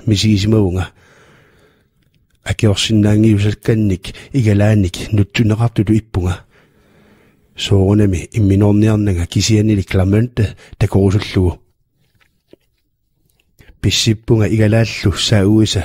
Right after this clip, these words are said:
тунуанну иниссиллуга. Наак таарсилеривиккалуақ аатсаа таамак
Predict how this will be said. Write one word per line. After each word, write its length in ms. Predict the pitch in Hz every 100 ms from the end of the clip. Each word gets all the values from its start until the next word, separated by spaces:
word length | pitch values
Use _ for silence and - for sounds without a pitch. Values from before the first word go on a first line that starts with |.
| -
тунуанну 460 | - 104 107 107 98
иниссиллуга. 720 | 104 95 - 113 - 95 87 _ _ - - - - _ _ _ _ _ _ _
Наак 280 | 117 101 90 - - - _
таарсилеривиккалуақ 1200 | - 92 - 110 104 107 107 104 - 110 104 92 -
аатсаа 440 | 113 104 - 110 98
таамак 400 | 104 107 85